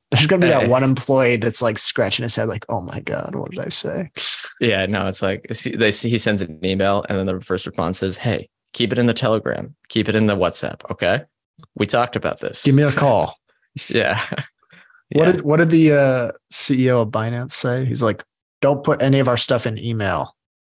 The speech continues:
Speaker 2: Oh, yeah.
Speaker 1: <laughs>
Speaker 2: There's been some great stuff
Speaker 1: Sounds like
Speaker 2: on
Speaker 1: something that's not gonna be suspicious.
Speaker 2: Yeah, there's been some great stuff on crypto lately, which I wish we could talk about, but that's usually a more of a boring topic. And
Speaker 1: Plus, we got some
Speaker 2: usually
Speaker 1: hate from it.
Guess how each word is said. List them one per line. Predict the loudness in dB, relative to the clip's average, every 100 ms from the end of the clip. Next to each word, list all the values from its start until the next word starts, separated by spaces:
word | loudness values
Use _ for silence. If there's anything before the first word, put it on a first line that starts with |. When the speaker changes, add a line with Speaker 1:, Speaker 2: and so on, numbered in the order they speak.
| _ _ _ -4
Speaker 2:
Oh, | 0
yeah. | 0 -2 0 0 0
Speaker 1:
<laughs> | -2 -2
Speaker 2:
There's | 0 0 2
been | 0
some | 0 0 -2
great | 0 -2
stuff | 0 0
Speaker 1:
Sounds | 0 2
like |
Speaker 2:
on | 2
Speaker 1:
something | 0 0
that's | 0 -2
not | -4 -6
gonna | -6
be | -2
suspicious. | -2 -2 -2 -4 -2 -4 -4 -10 -14 -6
Speaker 2:
Yeah, | -4 -2
there's | 0 2
been | 0
some | 2 0
great | 0 0
stuff | -2 -2 -4 -4 -6
on | -4 -4 -6 -10 -6
crypto | -4 0 0
lately, | 0 0 -2
which | -4 -6 -4
I | 0
wish | 0 -2
we | -4
could | -2
talk | -2 0
about, | 0 0
but | -2
that's | -4 -6
usually | -6 -2 -2 -4 -8 _ _
a | -8 -6 -4 -6 -8 _ _
more | -4
of | -2
a |
boring | -2 0 0
topic. | -2 -2 -2 -4 -4
And | -4 -2 -4 -8 _ -20 _ _
Speaker 1:
Plus, | 0 2
we | 2
got | 2
some |
Speaker 2:
usually | 2 2
Speaker 1:
hate | 2
from | -2
it. | -2